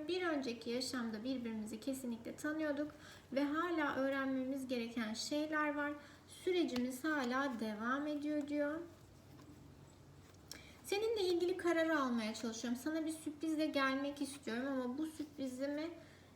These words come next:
e, beklemen gerekiyor. Çünkü ben şu anda bu adımı sadece tutkulardan ötürü atıyorum ve başkalarıyla da ilişki yaşadım bu süreçte diyor. Yani fiziksel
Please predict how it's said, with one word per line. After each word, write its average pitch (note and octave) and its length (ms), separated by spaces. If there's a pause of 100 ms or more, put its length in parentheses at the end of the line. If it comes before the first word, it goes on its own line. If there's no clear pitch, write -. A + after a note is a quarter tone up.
(160)
e, A#3 320 (240)
beklemen C#4 680
gerekiyor. A#3 440 (140)
Çünkü E4+ 380 (140)
ben D#4 200
şu - 240
anda C#4+ 520
bu E4 200
adımı C#4 320
sadece D4+ 520
tutkulardan A#3 880
ötürü - 260
atıyorum G#3 720
ve D4+ 180 (560)
başkalarıyla E4 840
da A3+ 60
ilişki G#3 460
yaşadım G#3 440 (120)
bu G3 60
süreçte G#3 580
diyor. G#3 140
Yani G#3 260 (180)
fiziksel A3+ 680